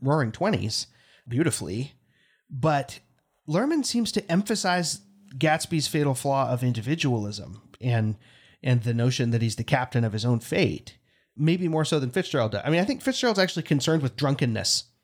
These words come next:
and, and wanton sexuality. Like, those are some of the things he's actually writing about. And, and Lerman sort of takes those as a given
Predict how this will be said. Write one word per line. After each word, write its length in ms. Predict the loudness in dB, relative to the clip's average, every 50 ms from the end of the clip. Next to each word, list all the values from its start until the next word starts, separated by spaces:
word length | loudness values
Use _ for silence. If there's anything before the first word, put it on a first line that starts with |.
| _ _ -2
and, 260 | 2 2 2 2 0 -2 -4
and 200 | -2 -2 0 0
wanton 320 | 2 0 0 0 0 0 0
sexuality. 680 | 2 0 0 0 0 0 2 2 0 0 -2 -4 -6 -6
Like, 140 | -4 -2 0
those 140 | 0 0 0
are 40 | 0
some 180 | 0 0 0 0
of 80 | -2
the 60 | -2 -2
things 260 | -2 0 0 2 0
he's 140 | 0 -2 -2 0
actually 500 | 2 2 2 2 0 0 0 2 2 2
writing 320 | 2 2 2 2 0 -2
about. 340 | -4 -6 -6 -8 -8 -10 -14 -18 -20 -20 -20 -20 -20 -20 _ _ -4
And, 340 | -2 0 0 0 0 -2 -4 -8 _ -6
and 420 | -2 0 0 2 2 0 0 0
Lerman 260 | 0 0 0 0 0 0
sort 120 | 0 -2
of 60 | 0
takes 220 | 0 -2 -2 0 0
those 180 | 0 2 2
as 120 | 0 0 -2
a 40 | -2
given 540 | 0 0 0 2 0 -2 -6 -6 -8 -10